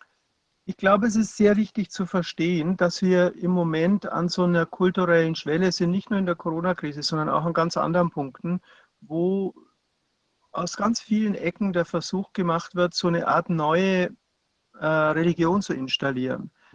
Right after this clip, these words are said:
Die nennt sich gern Naturalismus oder wissenschaftliche Weltanschauung oder derlei Dinge. Das sind relativ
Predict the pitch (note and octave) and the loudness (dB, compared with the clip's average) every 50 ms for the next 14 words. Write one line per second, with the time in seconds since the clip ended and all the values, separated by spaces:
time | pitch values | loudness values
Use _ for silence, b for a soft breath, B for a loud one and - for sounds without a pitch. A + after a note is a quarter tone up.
0 | - - - - E3 E3+ E3+ F3 G3 G#3+ G#3+ - G#3+ F#3 - - F3+ F3 F3+ F3+ | -20 -10 -4 -2 -2 0 0 2 0 0 0 -2 -4 -4 -2 2 2 4 4 4
1 | F#3 F#3 F3 E3+ E3 E3 - F3 D#3+ D#3+ D#3 D3+ D#3+ F3 - - F3+ E3+ E3+ E3+ | 2 2 2 2 0 0 0 0 0 0 2 0 0 -2 -2 -2 -2 -2 -2 -2
2 | E3 D#3+ - - D3+ D#3+ D#3+ D3 E3+ E3 F#3+ F3+ - E3+ D#3+ - - D#3+ D#3 D#3 | -4 -4 -6 -6 -4 -2 -2 -2 -2 -4 -4 -4 -4 -4 -6 -6 -6 -8 -6 -6
3 | C#3+ D3 D3+ D#3 - D#3+ D3+ D#3 D3+ - D#3+ D3 D3 C#3+ D3 C#3+ C#3+ C#3 C3+ C3 | -4 -4 -4 -4 -4 -6 -6 -6 -6 -4 -2 -2 0 -2 -2 -4 -6 -6 -6 -4
4 | C#3+ C#3 C3+ C#3 C#3+ C3+ B2+ C3 C#3 C3 C3 B2+ B2 - B B B B B B | -2 -2 -2 -2 -2 -4 -4 -6 -8 -8 -8 -8 -10 -12 B B B B B B
5 | B _ E3+ E3 - - G3+ G3+ F#3 F3+ F#3 G3 G#3 G3 - G#3 G3 F3 - - | B _ -10 -6 -2 0 2 4 4 4 4 4 2 0 0 -2 -4 -4 -6 -12